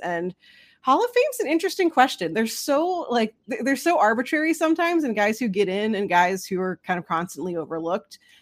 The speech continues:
Um, I would think that he would be at least in the conversation. I know he's had, you know, international success. Um, you know, he, is he your stereotypical image of what you would think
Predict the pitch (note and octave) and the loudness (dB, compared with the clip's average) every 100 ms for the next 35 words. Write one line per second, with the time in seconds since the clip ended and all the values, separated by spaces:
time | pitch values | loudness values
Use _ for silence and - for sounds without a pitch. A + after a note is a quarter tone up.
0 | _ G3 F3+ F3 D#3 E3+ _ _ _ _ | _ 0 0 0 -4 -8 _ _ _ _
1 | _ - D#4 F#4+ G#4 A4+ - G#4+ F4+ F#4 | _ 0 2 2 0 0 0 0 2 2
2 | A3+ C#4+ F4 B3+ C#4 C#4+ A#3+ C4 C4 A#3+ | 2 2 2 0 0 0 -2 0 0 0
3 | A3+ A3+ G3 A3+ C#4+ A3+ G3+ G#3+ G#3 G#3 | 0 0 -2 0 -2 0 0 0 2 2
4 | G3 F3+ E3 D#3 C#3+ G3 B3 - B3 - | 2 0 -4 -4 -2 0 -2 -2 -6 -4
5 | A#3 - A3 G#3+ - - _ _ _ - | -6 0 2 2 -4 -14 _ _ _ -6
6 | E3 D#3 C3 C3+ C3+ - F#3 F3 D#3+ F3+ | -4 -2 -4 -10 -12 -10 -4 -4 -4 -6
7 | - - A3+ C4 B3 C#4 B3+ A3+ A3 - | -10 -14 -6 -2 2 2 2 0 -2 -10
8 | - A3 A3+ A3+ - G#3+ A3 G#3+ G3+ F#3+ | -4 -2 0 -2 -2 -4 -4 -2 0 0
9 | - F#3+ G#3 A3 F#3 F#3+ F3 E3 F3 F#3 | -4 -4 0 0 0 -2 -2 -4 -4 -6
10 | F3+ - F3 G3 | -6 -6 -6 -6